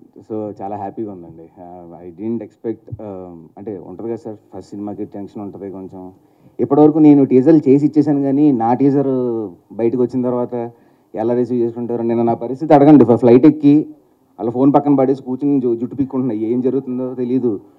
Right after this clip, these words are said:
అలా, ఆ, షేర్ కొట్టాం, ఫ్లైట్ టేక్ ఆఫ్ అయింది. ముప్పై ఐదు అడుగు, ముప్పై ఐదు వేల అడుగులు పైన ఉన్నాం, కింద ఏం జరుగుతుందో తెలీదు. దిగేసరికి the response which people gave us was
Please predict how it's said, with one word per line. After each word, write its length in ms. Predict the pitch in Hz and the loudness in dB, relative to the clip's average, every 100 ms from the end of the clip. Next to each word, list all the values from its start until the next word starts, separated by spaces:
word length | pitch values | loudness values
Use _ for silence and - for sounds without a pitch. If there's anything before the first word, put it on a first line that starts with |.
| _ _ _ _ 104 | _ _ _ _ -4
అలా, 240 | 123 127 110 | 0 0 0
ఆ, 420 | 110 107 104 98 95 | -6 -4 -4 -4 -6
షేర్ 260 | - 139 170 | 4 8 8
కొట్టాం, 540 | 165 165 196 233 262 - - _ _ _ - | 8 6 2 0 -4 -10 -20 _ _ _ -2
ఫ్లైట్ 200 | 170 165 | 2 4
టేక్ 100 | 147 | 4
ఆఫ్ 120 | 135 | 2
అయింది. 240 | 101 78 - - - - _ _ _ _ _ _ _ - | -2 -10 -18 -20 -18 -20 _ _ _ _ _ _ _ -6
ముప్పై 220 | 120 151 | 2 6
ఐదు 140 | 151 151 | 6 6
అడుగు, 240 | 143 151 | 4 4
ముప్పై 260 | 151 147 151 | 2 6 6
ఐదు 100 | 156 | 8
వేల 140 | 156 | 8
అడుగులు 220 | 147 143 | 8 6
పైన 260 | 131 143 165 | 6 6 8
ఉన్నాం, 260 | 156 123 | 8 6
కింద 240 | 101 147 160 | 4 6 10
ఏం 80 | 170 | 10
జరుగుతుందో 300 | 165 156 151 | 10 8 6
తెలీదు. 360 | 135 101 85 - - - _ _ _ _ _ - - _ _ - | 4 2 -4 -14 -20 -20 _ _ _ _ _ -14 -14 _ _ -2
దిగేసరికి 640 | 135 156 180 190 185 226 | 4 6 6 2 0 -2
the 120 | 180 | -2
response 600 | 147 113 120 - 196 214 | 0 -2 -6 -8 -8 -6
which 220 | 180 165 156 | -8 -8 -4
people 280 | 156 175 170 | -2 0 2
gave 160 | 135 135 156 | 4 4 4
us 60 | 160 | 0
was 160 | 165 | 0